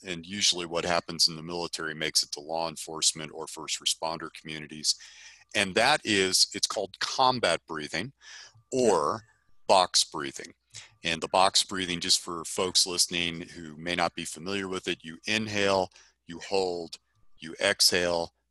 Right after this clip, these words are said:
Speaker 1: you hold, and you try to do that in the same pentameter. If you inhale for a count of three, you hold for a count of three, et cetera. First and foremost, what do you think about box breathing,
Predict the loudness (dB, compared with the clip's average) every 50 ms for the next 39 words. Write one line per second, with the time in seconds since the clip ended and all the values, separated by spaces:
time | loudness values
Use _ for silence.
0 | _ _ _ -20 -18 -16 -12 -4 -2 0 0 0 -2 -4 -6 -6 -8 -8 -8 -8
1 | -6 -6 -6 -4 -2 0 2 4 2 2 0 -2 -4 0 2 4 4 4 4 2
2 | 0 2 4 6 6 6 6 4 2 0 -2 -6 -6 -6 -2 0 2 4 4 2
3 | 2 -2 -6 -12 -12 -12 -14 -14 -14 -14 -10 -8 -8 -6 -2 0 0 0 0 0
4 | -4 -8 -8 -8 -10 -6 -4 -2 -2 -2 -4 -6 -8 -10 -10 -8 -8 -8 -8 -8
5 | -10 -10 -10 -10 -10 -10 -10 -10 -10 -10 -10 -8 -6 -6 -4 -4 -6 -8 -12 -14
6 | -14 -16 -16 -18 -20 _ _ -12 -2 4 4 6 6 6 4 2 0 -4 -8 _
7 | _ _ _ -12 -12 -12 -14 -16 -18 -18 -20 -20 -20 _ _ _ _ _ -12 -10
8 | -4 0 2 2 2 2 0 0 2 2 2 4 2 2 2 0 0 -2 -6 _
9 | _ -8 2 2 4 4 6 4 4 4 2 -2 -2 0 0 2 4 4 4 4
10 | 4 4 4 4 4 2 2 0 -2 -6 -6 -4 -4 -4 -4 -4 -4